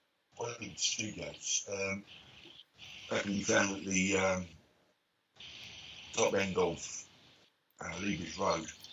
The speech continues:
sort of going into the city. Um, as you get to the roundabout, you turn, turn right, and the first turn on the right, the studio was on the left behind the pub.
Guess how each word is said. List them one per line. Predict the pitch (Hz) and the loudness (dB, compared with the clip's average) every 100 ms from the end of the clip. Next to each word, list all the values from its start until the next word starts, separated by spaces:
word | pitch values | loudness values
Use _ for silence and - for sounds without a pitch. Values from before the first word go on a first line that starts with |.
| - | -12
sort | - | -8
of | 87 | 0
going | 104 90 87 | 2 2 0
into | 107 107 90 82 | 2 4 2 2
the | |
city. | - 78 76 80 - - - _ _ _ _ _ _ - - - - 85 | 4 4 4 -6 -10 -18 -20 _ _ _ _ _ _ -14 -14 -14 -6 0
Um, | 85 82 82 - - - _ _ _ _ _ - - - 92 | 2 2 -2 -8 -18 -20 _ _ _ _ _ -16 -14 -10 0
as | 82 107 | 4 6
you | 107 | 8
get | |
to | 90 | 8
the | 90 | 10
roundabout, | 101 95 87 90 | 10 10 8 6
you | - | 8
turn, | 95 95 92 87 | 8 6 2 -2
turn | - 101 95 92 | 6 6 6 6
right, | 101 87 90 - | 8 8 6 0
and | 98 | -4
the | 85 | 4
first | 101 95 | 6 8
turn | 98 98 87 | 8 8 4
on | 80 | -2
the | 76 | -2
right, | 78 85 85 | 2 4 2
the | - | 4
studio | - 101 95 90 85 | 6 6 6 2 2
was | |
on | 85 85 90 | 4 4 6
the | 98 | 6
left | 90 | 6
behind | 90 87 87 | 6 6 6
the | - | 6
pub. | 98 | 6